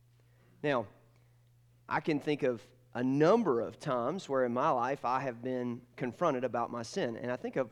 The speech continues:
one particular time, and, and really these kind of would add up to multiple times when I was in my teenage years.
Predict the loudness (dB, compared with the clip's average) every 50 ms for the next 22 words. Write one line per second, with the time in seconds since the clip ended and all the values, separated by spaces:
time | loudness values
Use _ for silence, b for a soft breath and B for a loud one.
0 | -10 -6 -2 0 0 0 0 -4 -4 -6 -8 -8 -8 -8 -8 -8 -6 -4 -2 0
1 | 0 -2 -2 -2 -2 0 0 0 -2 -2 -2 -2 -2 -2 0 2 4 4 4 2
2 | 0 -2 -2 -4 -2 0 0 0 0 -2 -2 2 2 2 4 4 2 0 -2 -4
3 | -4 -2 0 2 2 2 0 -2 -10 -8 -6 -8 -8 -4 -4 -2 -2 0 -2 -4
4 | -4 -4 -2 -2 -2 0 0 2 2 0 0 -2 -2 -2 -2 -4 -4 -4 -4 -4
5 | -4 -4 -4 -6 -6 -6 -6 -10 -12